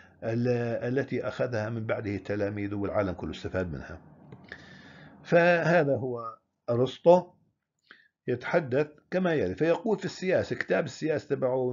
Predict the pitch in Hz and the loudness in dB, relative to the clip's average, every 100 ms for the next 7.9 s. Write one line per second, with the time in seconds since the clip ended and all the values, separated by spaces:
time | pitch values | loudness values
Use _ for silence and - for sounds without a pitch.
0 | 127 101 110 107 107 107 104 98 123 160 | -4 -6 -6 -6 -6 -4 -4 -4 -4 -4
1 | 131 - - 117 117 104 104 120 113 - | -6 -10 -6 -4 -4 -6 -8 -8 -8 -8
2 | 101 139 143 127 - 135 131 117 - 175 | -6 -4 -4 -6 -4 -4 -4 -8 -8 -8
3 | - - 87 - 147 190 _ _ - - | -10 -12 -12 -8 -8 -8 _ _ -20 -20
4 | - - - _ _ - 220 214 170 139 | -20 -20 -20 _ _ 4 6 4 -4 -6
5 | 123 139 123 113 - 120 113 107 101 - | -8 -6 -6 -8 -10 -8 -6 -6 -6 -8
6 | - 123 123 - 123 113 147 - 120 107 | -4 -4 -4 -6 -4 0 -2 -2 -6 -4
7 | 101 101 95 - - 107 78 - | -4 -4 -6 -8 -6 -6 -6 -10